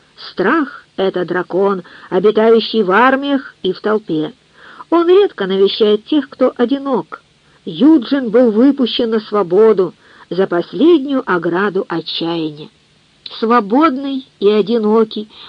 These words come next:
он с отчуждением провидца смотрел на окружающий мир обладаемых и обладающих. Жизнь предлагала себя его ищущим пальцем, как странный и горький плод. Пусть огромный клан —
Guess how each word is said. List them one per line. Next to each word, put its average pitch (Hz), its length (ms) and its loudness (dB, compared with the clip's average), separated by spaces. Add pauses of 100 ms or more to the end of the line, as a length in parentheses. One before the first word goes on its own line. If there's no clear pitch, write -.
(100)
он 247 180 2
с - 80 -6
отчуждением 247 880 -2
провидца 233 520 -2
смотрел 214 600 0
на 220 140 0
окружающий 214 720 0
мир 208 200 -2
обладаемых 202 840 -2 (220)
и 185 80 -4
обладающих. 170 880 -4 (460)
Жизнь 233 560 4
предлагала 240 600 2
себя 254 320 0
его 254 180 2
ищущим 294 600 0
пальцем, 190 600 -2 (220)
как 269 180 -2
странный 339 600 -4
и 202 100 -4
горький 294 460 0
плод. 233 400 0 (720)
Пусть 349 320 2
огромный 233 520 2
клан — 170 500 -4